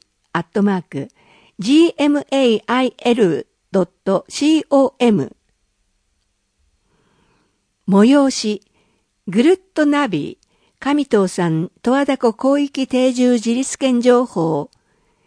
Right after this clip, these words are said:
上藤さん、十和田湖広域定住自立県内のイベント情報をお届けします。掲載しているイベントは、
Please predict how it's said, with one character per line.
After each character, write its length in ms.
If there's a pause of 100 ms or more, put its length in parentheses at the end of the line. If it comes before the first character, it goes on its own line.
(720)
上 240
藤 220
さ 200
ん、 80
十 100
和 160
田 100
湖 140
広 280
域 400
定 240
住 160
自 200
立 240
県 260
内 220
の 240
イ 120
ベ 140
ン 60
ト 120
情 220
報 180
を 40
お 80
届 340
け 20
し 140
ま 140
す。 120 (1000)
掲 160
載 260
し 80
て 160
い 60
る 80
イ 60
ベ 140
ン 60
ト 160
は、 180